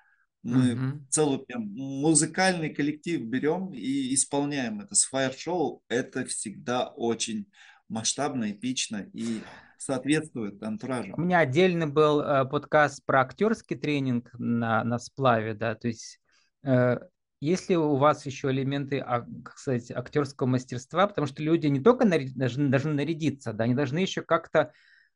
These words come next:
Speaker 2: эм, в образе, э, там, сказать какие-то слова, ну, чтобы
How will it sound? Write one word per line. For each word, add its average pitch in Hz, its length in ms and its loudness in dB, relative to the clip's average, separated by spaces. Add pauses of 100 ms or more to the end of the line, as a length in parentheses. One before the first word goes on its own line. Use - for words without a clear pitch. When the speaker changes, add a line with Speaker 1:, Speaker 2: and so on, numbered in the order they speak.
(100)
Speaker 2:
эм, 127 920 2
в 127 80 2
образе, 165 680 4 (100)
э, 127 260 -2
там, 110 380 -4
сказать 147 520 2
какие-то 147 380 -2
слова, 147 400 6
ну, 120 100 4
чтобы 117 440 -2